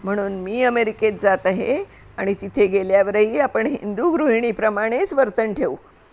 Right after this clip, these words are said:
आहार, विहार, पोशाख आपल्या हिंदूंप्रमाणेच ठेवीन, हे तिनं अनेक उदाहरणं देऊन स्पष्ट केलं. गोपाळरावांना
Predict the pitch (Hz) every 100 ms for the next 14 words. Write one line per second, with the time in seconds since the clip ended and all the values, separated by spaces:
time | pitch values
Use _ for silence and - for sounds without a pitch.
0 | - _ - 269 202 202 202 180 190 185
1 | 190 196 208 196 190 - 175 220 220 -
2 | 185 214 190 185 202 202 196 185 185 175
3 | 190 320 370 - 214 175 - - _ _
4 | _ _ _ 190 185 175 175 175 202 -
5 | 180 175 277 311 233 190 180 180 180 175
6 | 190 269 - 185 - 170 - 143 - -
7 | _ _ _ _ _ _ _ _ _ _
8 | _ _ _ - 185 160 151 160 156 160
9 | 156 160 151